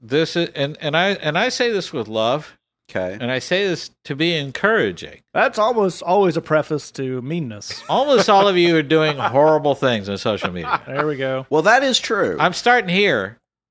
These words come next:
Speaker 1: Grandpa, with the all caps. That's over
Speaker 3: Well,
Speaker 1: now.
Speaker 3: that's, that's, I do wanna clarify before we launch into this rant proper,
Speaker 1: Yeah.
Speaker 3: Glenn. Our audience, listening audience, is mainly younger folks.
Speaker 1: Yeah.
Speaker 3: Meaning,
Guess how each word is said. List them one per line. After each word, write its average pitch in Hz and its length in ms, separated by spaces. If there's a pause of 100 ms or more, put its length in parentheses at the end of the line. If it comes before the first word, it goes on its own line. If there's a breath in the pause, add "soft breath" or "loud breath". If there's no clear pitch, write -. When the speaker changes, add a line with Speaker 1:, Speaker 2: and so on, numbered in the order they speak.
(160)
Speaker 1:
Grandpa, 151 720
with 113 200
the 120 100
all 117 220
caps. - 560 (120)
That's 107 200
over 98 240
Speaker 3:
Well, 226 160
Speaker 1:
now. 320 60
Speaker 3:
that's, 330 180
that's, 285 180
I 311 180
do 330 120
wanna 277 160
clarify 143 520
before 127 220
we 135 120
launch 131 260
into 135 160
this 127 180
rant 127 220
proper, 151 280
Speaker 1:
Yeah. 120 140
Speaker 3:
Glenn. 127 300 (760)
Our 226 220
audience, 277 560
listening 240 260
audience, 202 320
is 147 120
mainly 165 280
younger 180 240
folks. - 460 (180)
Speaker 1:
Yeah. 95 140 (480)
Speaker 3:
Meaning, 262 480